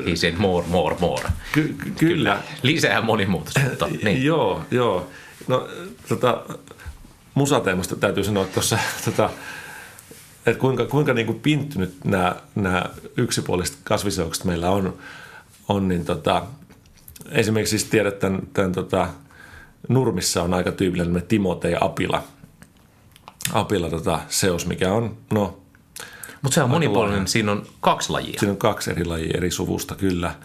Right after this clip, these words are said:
Speaker 1: Mikä on sit se, se on vähän hankala hoitaa, jos haluaa käyttää tosi paljon typpilannoitteita.
Speaker 2: Mm.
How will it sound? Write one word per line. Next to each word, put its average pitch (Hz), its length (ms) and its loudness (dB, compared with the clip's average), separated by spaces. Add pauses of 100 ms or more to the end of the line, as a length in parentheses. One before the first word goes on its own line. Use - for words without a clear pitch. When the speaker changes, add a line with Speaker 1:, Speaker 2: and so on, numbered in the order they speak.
(140)
Speaker 1:
Mikä 120 160 2
on 107 60 0
sit 110 140 -4
se, 117 160 2
se - 100 0
on 113 60 2
vähän 107 180 2
hankala 98 380 2
hoitaa, 87 420 0
jos 85 280 -2
haluaa 85 220 0
käyttää 85 340 -2
tosi 117 320 0
paljon 78 260 -2
typpilannoitteita. 78 1000 0
Speaker 2:
Mm. 123 60 -4